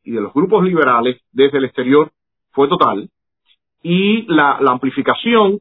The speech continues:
de las situaciones que venían ocurriendo, eh, para ellos, tam-, las situaciones de represión y de control por parte del régimen sobre ellos, eh, también tuvo, tu-, eh, tuvieron, eh, eh, o sea, gran respaldo a amplificar todo esto.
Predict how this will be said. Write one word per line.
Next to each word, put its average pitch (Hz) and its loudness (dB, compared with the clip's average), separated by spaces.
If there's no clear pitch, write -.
de 123 0
las 120 -4
situaciones 185 -2
que 147 0
venían 151 2
ocurriendo, 147 2
eh, 113 -2
para 135 2
ellos, 147 2
tam-, 113 -4
las 110 -6
situaciones 160 -2
de 147 0
represión 175 0
y 143 0
de 127 0
control 156 -2
por - -6
parte 147 -2
del 135 -2
régimen 143 0
sobre 123 4
ellos, 147 4
eh, 107 0
también 151 0
tuvo, 135 0
tu-, - -20
eh, 98 -12
tuvieron, 131 0
eh, 98 -2
eh, 92 -16
o - -10
sea, 131 0
gran 147 0
respaldo 127 -2
a 104 -14
amplificar 110 -10
todo 82 -10
esto. - -20